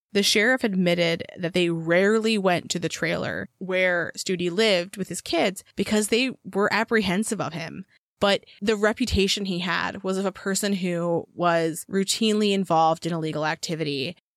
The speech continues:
The understanding that I got from all of the interviews that we read was that he came across as a person who was dangerous, who you didn't want to mess with, who you didn't want to get on their bad side. And so Lucy said that Studi was constantly gambling,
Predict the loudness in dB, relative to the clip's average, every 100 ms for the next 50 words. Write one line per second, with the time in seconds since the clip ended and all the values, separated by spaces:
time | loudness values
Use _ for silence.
0 | -4 2 4 4 4 2 2 2 0 0
1 | 0 -2 0 -2 -4 -8 -6 0 0 0
2 | -4 -8 -8 -10 -12 -10 -10 -6 -4 -4
3 | -6 _ _ -6 -2 0 -2 -6 -8 -2
4 | -2 0 2 2 2 2 2 2 0 -4
5 | -2 -4 -2 -4 -4 -2 -2 -2 -6 _
6 | 0 0 0 -2 -4 -4 -4 -6 -2 0
7 | 2 2 0 -2 -4 -4 -4 -6 -8 -12
8 | -4 0 2 0 0 -2 0 0 -2 -4
9 | -4 -4 -4 -4 -4 -8 -12 _ -2 0
10 | 2 2 2 -2 -4 -12 _ _ 0 0
11 | 2 -2 -2 0 0 2 -2 -4 -6 -8
12 | -2 -2 -2 -2 -2 -2 -4 -2 -2 -2
13 | -4 -6 -8